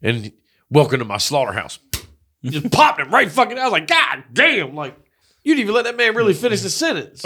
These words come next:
<laughs> Like, just fucking <laughs> jumped up and pow! <laughs>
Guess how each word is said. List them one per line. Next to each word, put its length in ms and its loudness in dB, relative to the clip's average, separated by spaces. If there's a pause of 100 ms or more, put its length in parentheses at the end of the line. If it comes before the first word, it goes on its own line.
<laughs> 100 -20
Like, 220 0
just 420 -2
fucking 760 0 (260)
<laughs> 360 -10
jumped 300 2
up 120 2
and 200 -2
pow! 760 0 (260)
<laughs> 380 -4